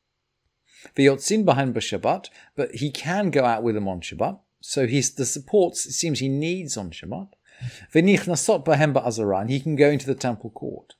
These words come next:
So it seems like these are, aren't considered to be shoes. But the Mishnah goes on, kiseh, v'semuchot shelo. If he's got some kind of chair, and this, this is probably more like a,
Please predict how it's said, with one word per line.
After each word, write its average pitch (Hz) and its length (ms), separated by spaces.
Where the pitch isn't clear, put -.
So 156 100
it 151 60
seems 240 320
like 190 160
these 170 160
are, 185 400
aren't 160 260
considered 139 380
to 135 40
be 131 140
shoes. - 840
But - 440
the 131 80
Mishnah 151 400
goes 139 180
on, 139 140
kiseh, 139 600
v'semuchot 135 640
shelo. 87 360
If 185 120
he's 277 180
got 202 260
some 185 300
kind 131 160
of - 180
chair, - 600
and 156 120
this, - 520
this 208 320
is 180 100
probably 220 380
more 185 360
like 170 240
a, 139 220